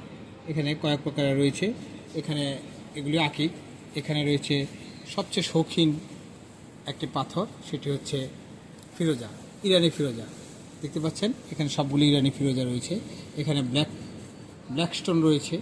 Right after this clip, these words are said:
এগুলিকে অনেকে ব্ল্যাক স্টোন বলে, আকিক প্রজাতির একটি পাথর।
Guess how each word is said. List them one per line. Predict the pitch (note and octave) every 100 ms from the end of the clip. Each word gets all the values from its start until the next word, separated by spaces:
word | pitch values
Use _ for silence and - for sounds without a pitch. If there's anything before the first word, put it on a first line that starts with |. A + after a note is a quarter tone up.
| - - - D#3
এগুলিকে | C#3+ C#3+ D3
অনেকে | C3+ C#3 C#3
ব্ল্যাক | B2 C3 C3
স্টোন | - C#3+
বলে, | B2+ D3 - - - - -
আকিক | D#3 D3+ D3
প্রজাতির | D#3 C#3+ C3+ C3+
একটি | - C3
পাথর। | B2+ -